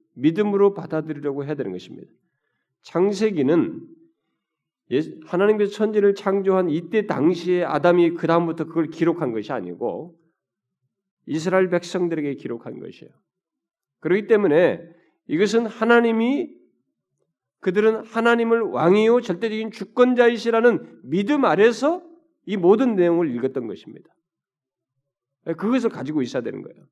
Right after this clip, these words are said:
그것이 없이는 이 창세기를 이해할 수가 없는 것입니다. 그래서 예수를 믿지 않는 사람에게서 하나님의 이 주권을 이-, 이해하지 못, 믿지 않는 사람에게 있어서는 이 창세기 모든 내용은 웃기는 얘기인 것이에요. 신화적인 내용을밖에 지나지 않는 것입니다.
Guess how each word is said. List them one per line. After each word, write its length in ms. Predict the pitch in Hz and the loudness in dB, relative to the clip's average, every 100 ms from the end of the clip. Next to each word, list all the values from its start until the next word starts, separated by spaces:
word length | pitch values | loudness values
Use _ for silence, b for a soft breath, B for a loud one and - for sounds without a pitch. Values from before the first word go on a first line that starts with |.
| _ _ _ _ | _ _ _ _
그것이 400 | - 202 269 262 | -6 -2 -2 2
없이는 420 | 175 170 226 233 202 | 2 2 0 2 2
이 80 | |
창세기를 600 | - 190 208 208 175 139 | 0 -2 0 0 0 0
이해할 260 | 143 170 156 | 4 4 4
수가 240 | 156 151 | -2 -6
없는 180 | 101 101 | -6 -6
것입니다. 440 | 107 107 104 98 - _ _ _ - | -10 -10 -16 -16 -20 _ _ _ -6
그래서 360 | 208 220 190 - - | -4 -2 -6 -10 0
예수를 360 | 139 208 262 190 | 4 4 4 0
믿지 240 | 180 220 | 0 2
않는 200 | 165 185 | 4 4
사람에게서 540 | 190 202 196 185 175 170 | 2 2 4 2 0 -2
하나님의 440 | 185 196 190 170 | 2 2 4 2
이 60 | 165 | 0
주권을 300 | 170 190 156 | -2 0 0
이-, 180 | 151 - | -2 0
이해하지 280 | 165 160 | 2 2
못, 160 | 156 135 | 0 -4
믿지 280 | 135 151 160 | -4 -4 -2
않는 180 | 120 127 | 0 0
사람에게 380 | 139 165 170 | 0 2 2
있어서는 600 | 147 120 117 143 165 101 B B | 0 -2 -2 2 2 0 B B
이 80 | 160 | -4
창세기 480 | 160 196 214 202 196 | 0 0 0 0 0
모든 360 | 139 156 190 123 | 0 0 0 0
내용은 480 | 87 98 156 127 - - - | -2 -4 -4 -4 -8 -16 -12
웃기는 400 | 160 220 220 131 | -8 -6 -4 -4
얘기인 220 | 104 107 | -6 -8
것이에요. 340 | - - - - | -12 -18 -20 -20
신화적인 800 | 139 - 190 180 170 127 92 82 | -18 -8 -4 -2 -4 -6 -10 -10
내용을밖에 420 | 87 85 85 - | -8 -10 -12 -16
지나지 280 | - 95 82 | -16 -14 -12
않는 200 | - 80 71 | -12 -14 -14
것입니다. 300 | - - | -18 -20